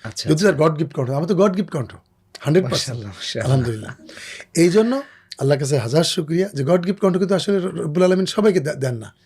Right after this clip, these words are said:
Speaker 1: না,
Speaker 2: এই
Speaker 1: না।
Speaker 2: দুনিয়াতে সবাই কিন্তু গড গিফট কণ্ঠ পাননি, পায় না। এটা
Speaker 1: হুম।
Speaker 2: নিয়ে মন খারাপের ক-, কোনো কারণ নেই। অনেক শিল্পী আছে যে ফর্টি পার্সেন্ট, সে-, ফিফটি পার্সেন্ট, সিক্সটি পার্সেন্ট, সেভেন্টি পার্সেন্ট পর্যন্ত কণ-, কণ্ঠ পায়।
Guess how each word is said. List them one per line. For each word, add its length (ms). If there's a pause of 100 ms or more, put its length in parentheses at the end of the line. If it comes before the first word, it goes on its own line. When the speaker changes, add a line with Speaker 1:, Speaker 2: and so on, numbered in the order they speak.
(140)
Speaker 1:
না, 260
Speaker 2:
এই 120
Speaker 1:
না। 60
Speaker 2:
দুনিয়াতে 400
সবাই 280
কিন্তু 200
গড 180
গিফট 140
কণ্ঠ 200
পাননি, 540 (440)
পায় 200
না। 280
এটা 160
Speaker 1:
হুম। 80
Speaker 2:
নিয়ে 120
মন 160
খারাপের 360
ক-, 80
কোনো 240
কারণ 180
নেই। 80
অনেক 160
শিল্পী 220
আছে 200
যে 160 (760)
ফর্টি 240
পার্সেন্ট, 500
সে-, 960
ফিফটি 260
পার্সেন্ট, 360
সিক্সটি 320
পার্সেন্ট, 420 (480)
সেভেন্টি 420
পার্সেন্ট 280
পর্যন্ত 180
কণ-, 240
কণ্ঠ 220
পায়। 140